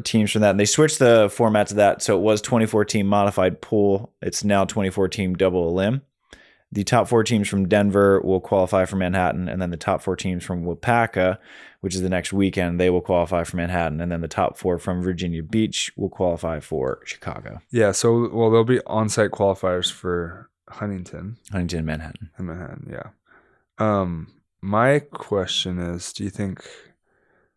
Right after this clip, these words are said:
Speaker 2: like, what level of players will go and play in Denver, Wapaka, and Virginia?
Speaker 1: Well, I think, um,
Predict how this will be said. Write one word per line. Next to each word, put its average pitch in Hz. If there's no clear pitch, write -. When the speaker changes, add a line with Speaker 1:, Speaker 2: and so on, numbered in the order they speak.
Speaker 2:
like, 98
what 110
level 98
of 85
players 104
will 92
go 92
and 90
play 92
in 85
Denver, 87
Wapaka, 85
and 85
Virginia? 101
Speaker 1:
Well, 107
I 104
think, 135
um, 92